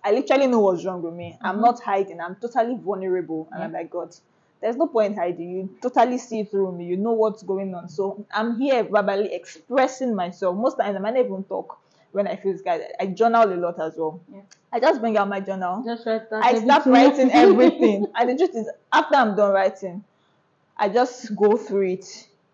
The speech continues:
Speaker 1: again at the end. And the way I journal is, like, after I'm done, at the end, I put a prayer. In
Speaker 2: Mm-hmm.
Speaker 1: fact, at the beginning, it's like I'm writing a letter to God. I'm like,
Speaker 2: Yeah.
Speaker 1: "Dear God,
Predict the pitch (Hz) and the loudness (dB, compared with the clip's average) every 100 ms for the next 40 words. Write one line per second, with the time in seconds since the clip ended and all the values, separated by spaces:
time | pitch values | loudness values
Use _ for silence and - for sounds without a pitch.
0 | - 185 170 190 190 - - 170 196 190 | -6 -4 -2 -2 -4 -10 -8 -6 -4 -2
1 | 190 196 196 269 - - 185 202 202 185 | -2 -4 -2 0 2 0 0 -2 0 0
2 | 175 175 175 - - 180 - 233 214 190 | -2 -4 -8 -8 -6 -6 -4 -4 -4 -2
3 | 185 180 185 180 220 196 175 220 - 185 | -4 -2 -4 -2 -2 0 -2 -4 -6 -4
4 | 185 180 160 160 _ 208 202 233 226 214 | -4 -4 -4 -8 _ -8 -2 2 2 0
5 | 220 269 247 196 190 _ _ _ _ 208 | -2 0 -2 -4 -12 _ _ _ _ -4
6 | 202 202 180 - 202 202 226 254 196 190 | -2 -2 -4 -6 -4 0 0 0 -4 -4
7 | 196 190 170 175 170 185 175 208 254 208 | -4 -4 -6 -8 -6 -6 -4 -4 -4 -4
8 | - 185 170 | -4 -6 -10